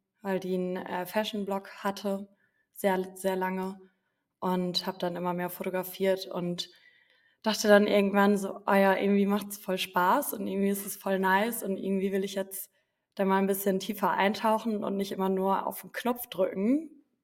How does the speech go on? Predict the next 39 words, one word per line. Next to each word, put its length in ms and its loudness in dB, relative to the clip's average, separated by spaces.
bei 560 2
der 100 0
Kamera, 340 -2
wo 60 -4
sie 140 -4
mir 120 -4
schon 160 -2
vorher 220 -2
alles 220 -4
eingestellt 600 -2
hat, 200 -8
sondern 600 2
ich 220 -8
wollte 180 -2
gerne 300 -2
so 340 -2
selber 300 0
meine 480 -4
Ideen 600 4
irgendwie 280 2
reinbringen." 880 0
Und 480 4
hab 200 -2
dann 160 0
irgendwann 340 2
angefangen, 540 -4
einfach 240 -6
so, 420 -4
wenn 160 -6
ich 120 -6
unterwegs 440 -4
war, 80 -4
zu 120 -12
fotografieren, 720 -2
wenn 140 0
ich 160 -6
auf 160 -8
Reisen 440 2
war, 440 -2